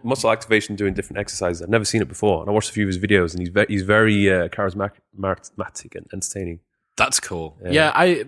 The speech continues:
Speaker 2: so what would you, the, the trend when you started YouTube, uh, you know, when
Speaker 1: I, I,
Speaker 2: I'm
Speaker 1: I think I was, I was lucky because I was early.
Speaker 2: Yes, I would agree. You know, that Rob Lipsett, like, Harrison
Speaker 1: Mm.
Speaker 2: Twins kind of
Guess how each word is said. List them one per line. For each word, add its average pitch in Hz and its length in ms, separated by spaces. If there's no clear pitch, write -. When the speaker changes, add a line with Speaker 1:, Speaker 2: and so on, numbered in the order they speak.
Speaker 2:
so 165 320
what 160 340
would 185 200
you, 147 480
the, 151 300
the 143 140
trend 170 300
when 147 140
you 123 80
started 123 580
YouTube, 95 520
uh, 104 140
you 113 160
know, 113 100
when 101 120
Speaker 1:
I, 127 40
I, 113 220
Speaker 2:
I'm 120 140
Speaker 1:
I 131 100
think 123 160
I 113 60
was, 95 280
I 92 100
was 87 260
lucky 107 200
because 87 220
I 82 40
was 82 140
early. 87 440
Speaker 2:
Yes, 80 260
I 104 80
would 101 100
agree. 87 400
You 107 80
know, 95 120
that 95 320
Rob 101 240
Lipsett, 95 800
like, 87 180
Harrison 90 380
Speaker 1:
Mm. 82 40
Speaker 2:
Twins 87 500
kind 92 420
of 85 280